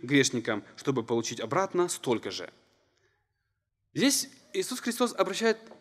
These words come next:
внимание не просто на то, чтобы делать добро. И мы говорили, как нужно, да, делать добро, как нужно показывать свою живую веру. Иисус говорит, что многие грешные люди, люди мира сего, они тоже делают добро.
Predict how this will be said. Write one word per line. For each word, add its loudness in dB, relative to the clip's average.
внимание 2
не -2
просто -4
на -2
то, -6
чтобы 2
делать 0
добро. -2
И -6
мы 2
говорили, 2
как -2
нужно, 0
да, 4
делать 0
добро, 0
как -6
нужно -4
показывать -2
свою -6
живую -4
веру. -2
Иисус 0
говорит, 6
что 2
многие 6
грешные 2
люди, 2
люди 2
мира 6
сего, 0
они 4
тоже 2
делают -2
добро. 0